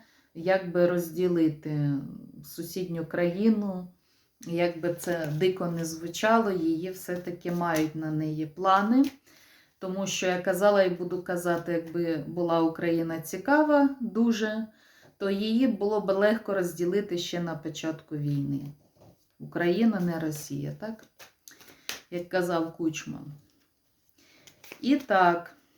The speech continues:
дивимося питання щодо, е, Зеленського, мабуть, е, ми подивимось.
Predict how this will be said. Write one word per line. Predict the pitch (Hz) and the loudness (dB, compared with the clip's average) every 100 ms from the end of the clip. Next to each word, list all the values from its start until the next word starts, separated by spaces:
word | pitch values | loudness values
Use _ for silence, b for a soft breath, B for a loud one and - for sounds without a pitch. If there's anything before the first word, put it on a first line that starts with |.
| _ _ _ _ _ - - - - | _ _ _ _ _ -18 -18 -18 -16
дивимося | - 156 240 247 220 202 202 190 | -6 2 4 4 2 0 0 -2
питання | - 196 - 202 220 226 226 226 | 0 -2 2 4 6 6 6 4
щодо, | 226 - - 220 214 180 202 202 | 0 -4 -2 -2 -2 0 0 2
е, | 196 196 b b b _ - 180 180 175 | 0 -4 b b b _ -12 -8 -4 -2
Зеленського, | 170 165 208 214 180 165 160 - 165 160 160 | -2 2 2 4 4 2 -2 -4 -2 0 0
мабуть, | 156 151 156 156 151 - | -2 -2 -2 -4 -6 -10
е, | 151 147 139 - 151 147 147 - _ - 147 - _ | -8 -6 -6 -8 -6 -6 -6 -12 _ -20 -20 -20 _
ми | 160 151 | -8 -6
подивимось. | 151 156 160 151 151 151 151 147 - | -4 0 2 2 0 -2 -4 -6 -10